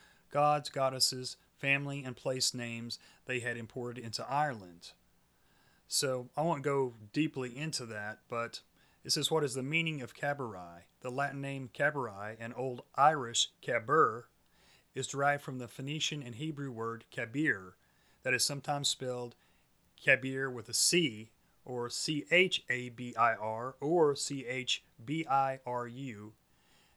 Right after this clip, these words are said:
And he goes into a couple other spellings, but "was once the ancient god of Ireland, being that of the ancient Irish pantheon of gods, known as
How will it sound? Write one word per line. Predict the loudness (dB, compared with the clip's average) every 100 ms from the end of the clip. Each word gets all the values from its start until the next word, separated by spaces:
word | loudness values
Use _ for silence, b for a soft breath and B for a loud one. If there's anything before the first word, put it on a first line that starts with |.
| _
And | -12
he | -8
goes | -8
into | -8 -12
a |
couple | -12 -12 -10
other | -10 -8
spellings, | -4 0 0 0 -8 -10
but | -12 b b b -6
"was | -4 4
once | 6 6 4
the | 2
ancient | 4 4 2
god | 0 0
of | -2
Ireland, | 0 2 2 -2 -10 -12
being | -10 -10 -6
that | -4 -4
of | -6 -12
the | -10
ancient | -8 -6 -6 -4
Irish | -4 -4 -8 -12
pantheon | -8 -8 -6 -8 -8 -12
of | -14
gods, | -14 -14 -12 -16 -12
known | -10 -8 -8
as | -10 -10 -12